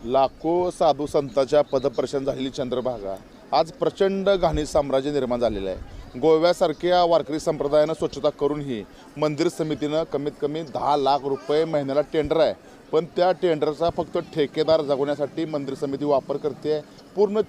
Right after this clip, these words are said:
चंद्रभागा उकिरडा झाला आहे. आता आम्ही महर्षी वाल्मिकी संघाच्या वतीनं आता आम्ही त्यांना रिक्वेस्ट केली, पण त्यांनी काय ऐकलं नाही. आम्ही मागं आंदोलन केली, आम्ही ही कचरा आता प्रांत ऑफिसला पण येऊन फेकला होता. पण आता आम्ही काय करणार आहे, देशाचे पंतप्रधान नरेंद्र मोदी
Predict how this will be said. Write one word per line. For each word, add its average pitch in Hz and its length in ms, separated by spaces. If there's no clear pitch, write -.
चंद्रभागा 170 640
उकिरडा 175 480
झाला 165 240
आहे. 107 120
आता 160 280
आम्ही 165 180
महर्षी 160 640
वाल्मिकी 160 460
संघाच्या 156 420
वतीनं 170 600
आता 151 400
आम्ही 156 160
त्यांना 156 220
रिक्वेस्ट 151 360
केली, 139 280
पण 135 160
त्यांनी 165 240
काय 190 100
ऐकलं 175 280
नाही. 139 180
आम्ही 147 180
मागं 170 280
आंदोलन 165 340
केली, 151 340
आम्ही 135 240
ही 190 60
कचरा 170 300
आता 175 180
प्रांत 170 380
ऑफिसला 175 280
पण 202 100
येऊन 208 140
फेकला 175 280
होता. 139 240
पण 160 100
आता 170 260
आम्ही 170 160
काय 165 160
करणार 143 300
आहे, 156 140
देशाचे 147 580
पंतप्रधान 151 720
नरेंद्र 156 440
मोदी 156 560